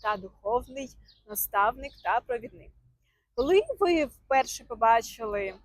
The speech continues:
кап, е, Kundalini Activation Process, швидше за все, ви подумали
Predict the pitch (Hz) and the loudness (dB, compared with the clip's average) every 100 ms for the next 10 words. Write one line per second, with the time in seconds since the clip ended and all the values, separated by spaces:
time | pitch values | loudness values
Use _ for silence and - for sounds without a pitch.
0 | _ _ - 208 208 - _ _ _ _ | _ _ 2 6 6 2 _ _ _ _
1 | _ _ _ _ _ 214 214 254 247 254 | _ _ _ _ _ -10 -6 -2 2 2
2 | 233 208 - - 233 220 190 - 202 - | 2 -2 -4 -4 -2 0 -2 -6 -12 -8
3 | 180 190 - 262 302 - - - _ _ | -6 -6 -6 -4 -4 -6 -16 -20 _ _
4 | _ - 523 - 415 269 262 - 311 349 | _ 6 6 8 2 0 -2 8 12 12
5 | 359 381 _ - 254 302 277 240 220 202 | 12 8 _ 2 2 6 4 4 2 0
6 | 196 | -2